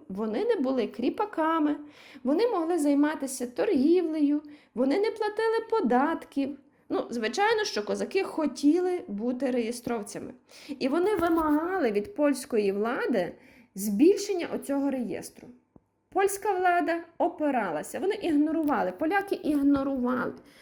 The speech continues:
прохання козаків про збільшення реєстру. Через це соціальна напруга зростала, зростало незадоволення козацтва. Окрім того, що поляки не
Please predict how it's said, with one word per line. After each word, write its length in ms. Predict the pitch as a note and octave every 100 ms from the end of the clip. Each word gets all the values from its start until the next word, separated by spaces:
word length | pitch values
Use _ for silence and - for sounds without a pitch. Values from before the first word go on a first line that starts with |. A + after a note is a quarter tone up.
| - -
прохання 600 | B3 B3 C4+ G3 F3+ F#3
козаків 560 | C4+ F#4+ G#4 A#4+ A4+
про 120 | C4
збільшення 560 | G#3 C4 D4 - C#4 C4+
реєстру. 640 | B3+ A#3+ F3+ - - - - _ _ - - - - _ _ _ _ _
Через 480 | - A4 B4+ B4+ -
це 340 | - D4 A3+ C#4 - _ _ _ _ -
соціальна 800 | - D4 B3 D4 B3+ C#4+ D4
напруга 640 | E4+ F4 - E4 E4+ F4 F4+ F4+
зростала, 720 | G#3+ B3 C#4+ - A#3+ F#3+ E3
зростало 580 | G3+ A3 B3+ D#4+ E4 F#4+
незадоволення 800 | D4+ B3 A#3+ A3+ G#3+ A#3 B3 A#3
козацтва. 720 | - A3+ G3 - - - - _ _ _ _ _ _ _ _ - - -
Окрім 300 | - A#4 C5+ C5
того, 220 | A#4+ A4
що 300 | G4+ F#4 F4+
поляки 640 | F4+ E4+ F#4 F#4+ F#4 B3+
не 600 | A3+ B3 C4+ D#4+ F4 E4+